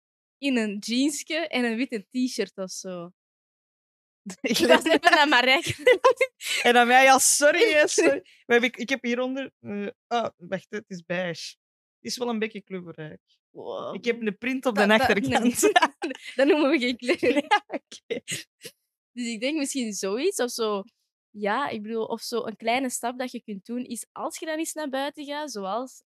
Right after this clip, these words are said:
Speaker 1: op restaurant,
Speaker 2: Ja.
Speaker 1: kleed je misschien eens op.
Speaker 2: Ja.
Speaker 1: Dat zijn, denk ik, al van die kleine stappen.
Speaker 2: Ja.
Speaker 1: Want veel mensen vergeten dat, denk ik, zo. Die kleden zich niet meer op.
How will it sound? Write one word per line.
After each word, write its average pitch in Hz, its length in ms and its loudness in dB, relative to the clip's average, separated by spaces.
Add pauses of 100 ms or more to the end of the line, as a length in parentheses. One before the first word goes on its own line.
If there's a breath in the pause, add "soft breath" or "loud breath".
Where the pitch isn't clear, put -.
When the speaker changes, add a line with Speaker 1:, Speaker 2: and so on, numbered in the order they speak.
(100)
Speaker 1:
op 214 200 -10
restaurant, 196 680 -8
Speaker 2:
Ja. 175 240 -4 (720)
Speaker 1:
kleed 247 360 -2
je 214 200 -6
misschien 214 360 -8
eens 180 160 -10
op. 196 160 -10 (160)
Speaker 2:
Ja. 180 340 -2 (360)
Speaker 1:
Dat 247 140 -4
zijn, 302 260 -4
denk 285 160 -4
ik, 285 120 -8
al 285 60 -6
van 262 120 -4
die 220 80 -6
kleine 240 320 -6
stappen. 185 680 -12
Speaker 2:
Ja. 180 340 -8
Speaker 1:
Want 208 300 -10
veel 240 220 -6
mensen 240 360 -6
vergeten 214 440 -10
dat, 214 140 -6
denk 185 180 -10
ik, 190 140 -20
zo. 185 360 -8
Die 196 120 -10
kleden 214 280 -6
zich 190 180 -18
niet 190 100 -10
meer 180 160 -10
op. 240 180 -8